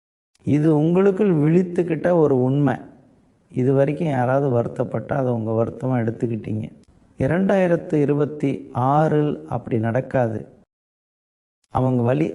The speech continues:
அவங்களுக்கானதுன்னு உங்க மனசு புரிஞ்சுக்க ஆரம்பிக்கும்.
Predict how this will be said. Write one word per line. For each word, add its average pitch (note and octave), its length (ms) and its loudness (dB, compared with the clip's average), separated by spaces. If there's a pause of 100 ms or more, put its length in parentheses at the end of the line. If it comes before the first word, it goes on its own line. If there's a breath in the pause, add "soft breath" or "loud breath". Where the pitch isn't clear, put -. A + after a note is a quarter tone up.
அவங்களுக்கானதுன்னு D3 1040 -2
உங்க C3 260 -2
மனசு C3 380 -2
புரிஞ்சுக்க C#3 580 -2
ஆரம்பிக்கும். A2+ 560 -4